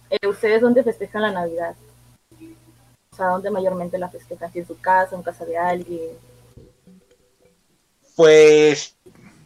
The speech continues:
Speaker 2: no, en mi caso, lo dividimos año, año con año, por decir. Este año me toca con mis suegros pasar Navidad, Año Nuevo con mi papá.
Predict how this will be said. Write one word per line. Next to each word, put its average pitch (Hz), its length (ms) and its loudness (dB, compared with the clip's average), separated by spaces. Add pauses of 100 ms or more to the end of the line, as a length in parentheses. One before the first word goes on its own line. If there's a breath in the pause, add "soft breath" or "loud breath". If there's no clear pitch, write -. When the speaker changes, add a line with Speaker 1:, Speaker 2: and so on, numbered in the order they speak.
(1500)
Speaker 2:
no, 151 420 0
en 165 520 0
mi 160 100 -2
caso, 240 480 0 (360)
lo 139 160 2
dividimos 170 500 0
año, 175 280 0 (160)
año 170 300 -2
con 139 180 0
año, 123 220 -4
por 117 160 -6
decir. 117 340 -6 (340 soft breath)
Este 156 240 -2
año 165 180 0
me 143 100 -4
toca 123 480 -6
con 107 160 -14
mis 117 120 -18
suegros 175 540 -6 (180)
pasar 123 340 -8 (160)
Navidad, 117 540 -4 (300)
Año 139 200 -2
Nuevo 135 240 0
con 123 120 -6
mi 120 60 -12
papá. 139 400 -4